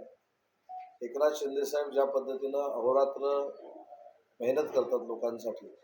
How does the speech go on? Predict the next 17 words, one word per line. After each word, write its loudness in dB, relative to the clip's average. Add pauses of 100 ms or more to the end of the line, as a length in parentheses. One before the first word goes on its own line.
(1080)
अशा 6
नेत्याला 4
जर 2 (1300)
मिलिंद -4
देवरासारख्या 4
एका 6
नेत्याची -4
साथ 2
मिळाली, 2 (540)
तर -10
मुंबईमध्ये 2
अतिशय 0
मोठ्या 0
पद्धतीनं -6
शिवसेना -2
वाढू 2
शकते -8